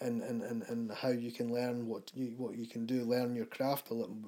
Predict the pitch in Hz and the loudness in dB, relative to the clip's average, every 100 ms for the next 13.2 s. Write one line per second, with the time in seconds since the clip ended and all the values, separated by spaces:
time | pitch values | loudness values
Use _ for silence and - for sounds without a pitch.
0 | 117 135 113 123 131 131 127 120 110 127 | -2 0 4 8 10 10 8 6 4 8
1 | 127 123 120 117 131 127 123 120 113 117 | 8 8 4 8 10 10 8 2 -2 0
2 | 113 107 123 - - 120 117 120 120 120 | 0 4 4 4 2 2 4 4 6 6
3 | 113 113 117 113 113 117 113 117 113 - | 4 -2 -4 -2 0 2 2 2 0 -4
4 | - 117 117 139 139 117 107 113 - 147 | -2 0 8 8 8 4 0 -2 2 2
5 | 127 - 107 120 131 - - - - - | 4 0 -2 -2 -2 -4 -12 -12 -10 0
6 | 127 120 113 123 120 - 127 123 - - | 2 2 0 0 2 4 8 8 8 0
7 | - 131 147 143 143 127 143 127 120 120 | 0 6 10 10 10 8 8 8 6 2
8 | 120 135 151 139 127 117 120 123 120 113 | 6 10 10 10 6 4 4 4 0 0
9 | - 117 - 127 127 156 156 147 139 127 | 0 0 -2 -2 6 8 8 6 4 2
10 | - 139 127 143 131 - 135 127 - - | -2 -2 2 2 2 2 0 0 -6 -18
11 | - 143 135 135 120 - - 147 143 - | -4 2 4 4 6 8 10 10 10 8
12 | 143 131 - 131 123 127 123 147 143 123 | 6 6 6 6 8 6 6 6 6 8
13 | 120 | 6